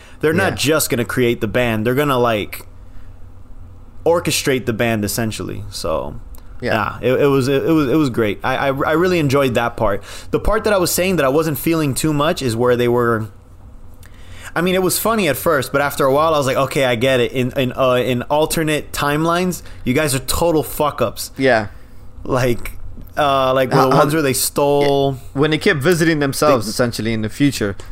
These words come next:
Speaker 2: they kept going
Speaker 1: Yeah.
Speaker 2: more into the future, and it's just their more fucked up version of their future selves. <laughs>
Speaker 1: Right, right.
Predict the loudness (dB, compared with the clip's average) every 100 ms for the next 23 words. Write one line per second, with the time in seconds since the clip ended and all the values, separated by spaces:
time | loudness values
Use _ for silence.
0 | -4 -2 2 0 4 4 4 2 -2 -8
1 | 0 2 2 0 -2 0 2 4 2 0
2 | 0 2 2 0 -2 -2 0 0 2 2
3 | 2 2 0 -2 0 2 4 2 0 -2
4 | 0 0 2 2 0 -4 0 0 0 -2
5 | -2 -2 -2 -2 0 0 2 2 2 -2
6 | -4 -4 0 2 2 2 2 2 2